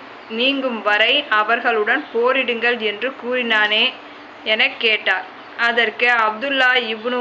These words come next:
உமர் அலி அவர்கள், தாயற்று போவாய்,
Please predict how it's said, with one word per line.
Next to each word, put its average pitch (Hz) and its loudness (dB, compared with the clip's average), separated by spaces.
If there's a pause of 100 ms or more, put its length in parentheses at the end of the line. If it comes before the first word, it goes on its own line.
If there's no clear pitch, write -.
(140)
உமர் 240 2
அலி 214 2
அவர்கள், 208 2 (720)
தாயற்று 262 4
போவாய், 220 4